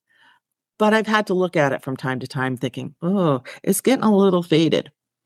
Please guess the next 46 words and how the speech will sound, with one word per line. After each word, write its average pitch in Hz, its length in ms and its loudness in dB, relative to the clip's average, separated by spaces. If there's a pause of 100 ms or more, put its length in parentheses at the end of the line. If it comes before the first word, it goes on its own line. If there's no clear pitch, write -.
(360)
And 196 220 2
since, 226 320 0
you 175 80 4
know, 143 140 4
everything 135 320 0
is 123 160 -8
digital 135 380 0
these 113 260 -8
days, 123 260 -2
I 190 80 2
just 190 200 -4
go 175 100 2
back 151 260 2
to 165 140 0
the 151 80 4
original 139 340 -2
file 123 420 -6 (280)
and 202 100 4
I 214 80 4
print 208 240 2
out 202 140 2
another 196 320 2
copy. 185 420 -4 (640)
It's - 220 -2
easy 220 320 2
to 202 120 4
do, 202 380 0 (340)
and 160 120 2
I 165 100 2
don't 160 160 0
have 151 180 0
to 147 80 0
look 139 200 0
at - 80 -6
that - 180 -8
faded 135 320 2
picture, - 400 -6 (920)
even 143 280 4
though 117 140 4
it's - 160 -2
my 113 120 2
favorite. - 460 -4 (800)
So 208 480 2
if 208 140 0
it's 226 180 0
faded, 220 500 2